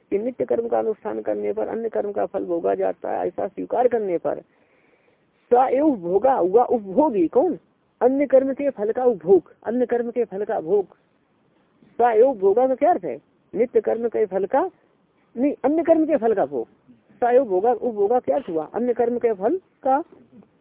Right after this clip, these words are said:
अन्य कर्म के सा उपभोगा एव अन्य कर्म के फल का भोग ही नित्य कर्म का फल होता है।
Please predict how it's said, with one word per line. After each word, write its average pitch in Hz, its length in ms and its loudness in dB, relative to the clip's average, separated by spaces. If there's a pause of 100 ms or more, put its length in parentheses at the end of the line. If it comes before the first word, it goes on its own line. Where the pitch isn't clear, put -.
(320)
अन्य 254 260 2
कर्म 233 280 0
के 233 180 0
सा 247 380 -2
उपभोगा 190 640 -2
एव 247 280 6 (580)
अन्य 247 240 2
कर्म 233 300 -2
के 233 160 2
फल 202 240 -2
का 208 180 0
भोग 190 280 2
ही 233 260 2 (540)
नित्य 208 320 -2
कर्म 175 300 -2
का - 160 -6
फल 165 220 -4
होता 147 340 -6
है। 151 240 -10